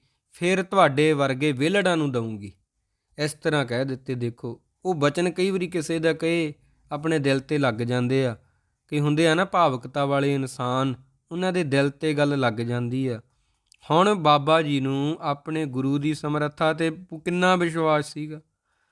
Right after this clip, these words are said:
ਬਾਬਾ ਨੰਦ ਸਿੰਘ ਜੀ ਨੇ ਉਦੋਂ ਫਿਰ ਅਰਦਾਸ ਕੀਤੀ,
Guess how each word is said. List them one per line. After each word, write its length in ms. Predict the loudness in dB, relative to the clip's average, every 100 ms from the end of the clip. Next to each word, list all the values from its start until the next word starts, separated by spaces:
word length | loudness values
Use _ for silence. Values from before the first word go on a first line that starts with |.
| _ _ _ 0
ਬਾਬਾ 340 | 2 4 4
ਨੰਦ 260 | 4 2 -2
ਸਿੰਘ 280 | -4 -4 -4
ਜੀ 180 | -2 -2
ਨੇ 260 | -2 -6 -12 _ _ _ _ _ _ _ _ _ _ -2
ਉਦੋਂ 340 | 0 2 2
ਫਿਰ 120 | 0 -4 -2
ਅਰਦਾਸ 500 | 2 4 4 2 -2
ਕੀਤੀ, 580 | -12 -12 -6 -4 -4